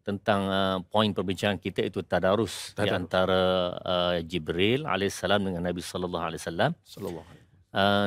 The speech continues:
Speaker 1: dan, uh, bahagian ketiga itu Rasulullah, uh, terus menjadi seorang yang pemurah,
Speaker 2: Hmm.
Speaker 1: bahkan lebih lagi, ha, selepas pertemuan dengan Ji-, Jibril. Makna dalam Ramadan ni lebih hebat,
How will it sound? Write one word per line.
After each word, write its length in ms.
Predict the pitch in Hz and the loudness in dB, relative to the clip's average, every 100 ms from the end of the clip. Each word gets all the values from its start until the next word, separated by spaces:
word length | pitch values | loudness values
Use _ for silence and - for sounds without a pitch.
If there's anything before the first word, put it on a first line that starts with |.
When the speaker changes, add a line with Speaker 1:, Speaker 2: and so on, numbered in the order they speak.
| 101 | 2
Speaker 1:
dan, 200 | 92 104 104 | 6 6 6
uh, 380 | 101 101 98 95 | 2 2 2 0
bahagian 420 | 95 98 104 104 | 0 0 2 2
ketiga 440 | 98 90 104 113 | 0 -2 2 6
itu 240 | 107 107 143 | 6 6 0
Rasulullah, 720 | 123 113 127 120 117 143 160 156 _ - | 2 2 2 0 2 2 2 -2 _ 2
uh, 580 | 107 107 107 107 107 104 - - - - _ _ _ _ | 6 8 6 4 2 0 -6 -14 -20 -20 _ _ _ _
terus 600 | 135 160 - - - - - _ _ _ _ _ | 4 4 4 -4 -10 -12 -16 _ _ _ _ _
menjadi 540 | 107 107 101 113 131 | 0 2 6 6 6
seorang 400 | 143 - 117 117 | 2 2 2 4
yang 80 | 107 | 4
pemurah, 480 | 107 104 101 127 123 | 4 4 4 4 2
Speaker 2:
Hmm. 180 | - 90 | -8 2
Speaker 1:
bahkan 480 | 107 110 - - 131 | 6 6 4 6 8
lebih 380 | 123 127 123 120 | 8 6 8 10
lagi, 560 | 127 120 98 92 78 80 | 10 8 4 -4 -6 0
ha, 160 | 98 | 2
selepas 360 | 101 117 104 113 | 6 4 6 4
pertemuan 460 | 104 107 110 107 101 | 4 2 4 4 4
dengan 200 | 104 98 | 4 0
Ji-, 200 | 101 131 | -2 -4
Jibril. 380 | 104 98 98 90 | 0 2 2 4
Makna 240 | 98 104 | 4 4
dalam 240 | 101 101 104 | 4 4 4
Ramadan 320 | 101 95 113 | 4 2 0
ni 80 | 113 | 0
lebih 180 | 98 92 | -2 -4
hebat, 260 | 95 90 | -2 -2